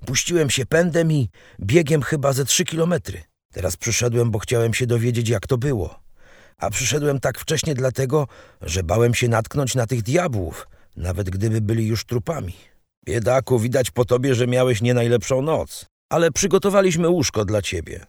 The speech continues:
Zaraz po śniadaniu położysz się spać.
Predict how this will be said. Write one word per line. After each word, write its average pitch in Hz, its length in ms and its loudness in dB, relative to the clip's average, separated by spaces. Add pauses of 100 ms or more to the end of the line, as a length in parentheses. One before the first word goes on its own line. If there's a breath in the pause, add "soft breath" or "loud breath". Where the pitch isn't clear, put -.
(160)
Zaraz 127 300 2
po 123 140 -4
śniadaniu 123 420 2
położysz 113 440 4
się 104 180 -2
spać. - 480 -10